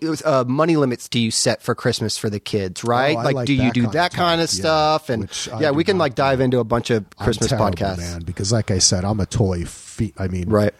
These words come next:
Speaker 2: my big Christmas gift was a Lego train for me.
Speaker 1: For you. <laughs>
Speaker 2: Not for the kid. That was
Speaker 1: Yeah.
Speaker 2: for me, motherfucker.
Speaker 1: Yeah.
Speaker 2: He was like, "Can I build one?" No. You got your own Legos, kid.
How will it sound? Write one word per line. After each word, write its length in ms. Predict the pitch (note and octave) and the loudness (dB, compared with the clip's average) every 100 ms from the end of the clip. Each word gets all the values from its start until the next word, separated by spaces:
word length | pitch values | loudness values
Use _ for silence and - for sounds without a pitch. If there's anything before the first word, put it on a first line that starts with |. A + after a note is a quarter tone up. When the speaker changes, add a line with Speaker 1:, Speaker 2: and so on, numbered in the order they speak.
| _ _ | _ _
Speaker 2:
my 200 | G2+ A#2 | 0 2
big 200 | C3+ A#2+ A2+ | 4 2 4
Christmas 460 | C#3+ D3+ C3 G2+ | 4 4 2 0
gift 320 | - F2+ - F2+ | 0 -2 -2 -2
was 340 | F2+ E2+ - | 0 0 -2
a 60 | F#2+ | -2
Lego 320 | F#2 A#2+ F#2 | -2 0 0
train 400 | - D2 C#2 D#2 - - _ - _ _ _ _ _ _ | -2 -6 -8 -12 -18 -20 _ -20 _ _ _ _ _ _
for 120 | - | -2
me. 380 | G#2 G3 F3+ - _ _ - | 2 2 0 -4 _ _ -2
Speaker 1:
For 100 | C3 | 0
you. 120 | - | 2
<laughs> 1600 | - - - - - - F#3 - F#3+ - E3 D#3 - D3+ - - | 0 -4 -2 -2 0 0 0 0 -2 0 -2 -2 -2 -4 -4 -8
Speaker 2:
Not 120 | B2+ E3+ | -4 0
for 100 | D3+ | 0
the 60 | |
kid. 220 | - F#3+ G#2+ | 0 0 2
That 80 | G#3+ | 0
was 100 | A2+ | 2
Speaker 1:
Yeah. 140 | G2+ | 0
Speaker 2:
for 60 | G2 | 2
me, 140 | F3+ | 0
motherfucker. 580 | F2 D#2+ E2 D#2 E2 - | 0 -4 -6 -6 -8 -6
Speaker 1:
Yeah. 120 | G2 | -2
Speaker 2:
He 40 | C3+ | 0
was 120 | C3 | 0
like, 140 | A#2+ | -2
"Can 240 | - D#4 D4+ | -4 -2 0
I 200 | D4+ D#4+ | 0 0
build 460 | D#4 D#4 D#4+ D4 | 2 2 2 0
one?" 380 | C#4+ D4 D#4 C#4+ | 2 2 2 -2
No. 520 | D3 E3+ C#4 D4+ G#3 - _ _ _ _ _ _ _ _ _ _ _ | -4 0 2 2 0 -4 _ _ _ _ _ _ _ _ _ _ _
You 100 | A#2 | -4
got 220 | C#3+ G#3 | -2 0
your 160 | F3+ F3+ | 2 2
own 180 | A3 F3+ | 4 4
Legos, 440 | C3+ A2 F#2+ F2 | 2 2 0 -2
kid. 220 | - G2+ | -2 -2